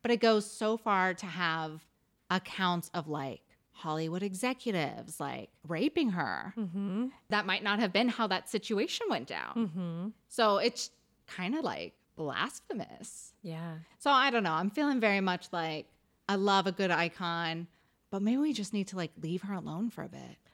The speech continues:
Speaker 2: That's how I feel also about Princess Diana.
Speaker 1: Mm-hmm.
Speaker 2: I'm like,
Speaker 1: A hundred.
Speaker 2: and they both kind of have, like, that similar, like, loved by the people, like, the kind of person that's like, "I am going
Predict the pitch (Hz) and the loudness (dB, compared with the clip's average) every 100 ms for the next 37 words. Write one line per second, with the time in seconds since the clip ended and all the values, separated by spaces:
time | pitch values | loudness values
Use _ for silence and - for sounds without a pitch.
0 | _ _ - 214 247 247 233 214 190 190 | _ _ -4 -2 0 -2 0 -2 -2 -2
1 | 180 170 - - 180 160 151 147 151 151 | -2 -2 -4 -12 -10 -10 -10 -10 -10 -12
2 | 160 - _ 202 196 196 165 160 185 _ | -14 -18 _ 2 2 2 0 -2 -6 _
3 | - 180 160 160 165 156 78 110 170 - | -6 -2 -2 -2 -4 -4 -8 -10 -10 -2
4 | 220 214 208 220 - 294 277 214 196 196 | 2 4 4 2 0 -2 0 -2 0 -2
5 | 185 180 - - 180 185 180 175 160 - | 0 0 0 -4 -2 0 2 2 0 -4
6 | _ 190 185 190 202 196 - 202 196 202 | _ -6 2 4 4 0 0 0 0 -4
7 | - 196 190 196 185 180 180 180 180 180 | -6 -6 -4 -2 2 4 4 4 2 2
8 | 190 170 - - - 196 220 208 208 208 | 0 0 -4 -18 -12 -6 -2 0 -2 -4
9 | 185 214 196 185 185 - - 190 185 180 | -4 -2 -4 -2 -4 -4 0 2 4 4
10 | 185 185 - 175 180 180 180 175 | 2 0 -2 -6 -4 -2 -2 -2